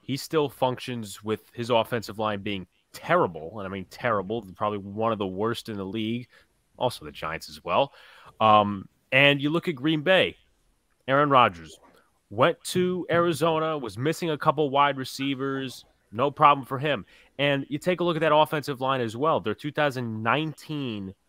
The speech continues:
second-round pick, Elgton Jenkins, is playing left tackle. David Bakhtiari, the all-pro that everybody knows the name of, he's not in there. There's a couple other guys that are not in there. It's about depth, as I think Kush was talking about. We could have gotten something better.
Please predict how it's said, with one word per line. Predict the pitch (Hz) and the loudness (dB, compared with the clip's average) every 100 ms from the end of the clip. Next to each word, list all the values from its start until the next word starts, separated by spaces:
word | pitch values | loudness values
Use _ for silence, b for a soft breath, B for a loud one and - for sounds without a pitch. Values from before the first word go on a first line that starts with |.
| _ _ _ | _ _ _
second-round | - - - 170 - 170 160 151 - | -14 -10 0 0 2 2 4 2 0
pick, | 135 113 - - | -2 -2 -4 2
Elgton | 120 135 - 131 | 2 2 -2 -2
Jenkins, | 113 120 110 95 | 0 0 -2 -10
is | - | -12
playing | - - 151 147 135 | -18 -4 0 0 0
left | 135 - | -2 -2
tackle. | 131 113 - 90 | -4 -4 -4 -2
David | 127 147 131 | 0 0 4
Bakhtiari, | 143 131 - 131 117 | 4 4 0 2 2
the | 101 104 - | 2 -6 0
all-pro | 127 143 - 143 | 4 4 2 0
that | 131 | 0
everybody | 110 131 139 127 | 0 0 0 0
knows | 113 120 139 120 | -2 0 0 -2
the | |
name | 123 120 135 | -2 -2 -2
of, | 85 85 - _ _ _ | -4 -8 -14 _ _ _
he's | 165 170 | -2 2
not | 135 139 117 | 6 6 6
in | 104 | 2
there. | 92 92 | -2 -6
There's | 95 | -6
a | 107 | -4
couple | 156 147 | -2 2
other | 160 156 | 2 2
guys | 113 101 95 | 0 0 -2
that | |
are | 87 | -8
not | 87 82 | -8 -10
in | 90 82 | -14 -14
there. | 73 - _ _ - | -16 -18 _ _ -6
It's | 143 | -4
about | 127 135 139 107 | 2 2 2 0
depth, | 110 123 - - - | 0 0 0 -10 -4
as | 113 107 98 - - | -2 -2 -6 -12 -8
I | |
think | 117 107 | -8 -8
Kush | - 139 - | -2 -2 -2
was | 110 | -2
talking | 143 143 120 98 | 2 2 2 -6
about. | 87 87 92 - | -6 -4 -6 -10
We | 117 | -6
could | 139 | -2
have | 123 | 2
gotten | 131 113 | 2 2
something | 117 131 120 107 | -2 -6 -4 -8
better. | 98 135 85 78 | 0 2 0 -8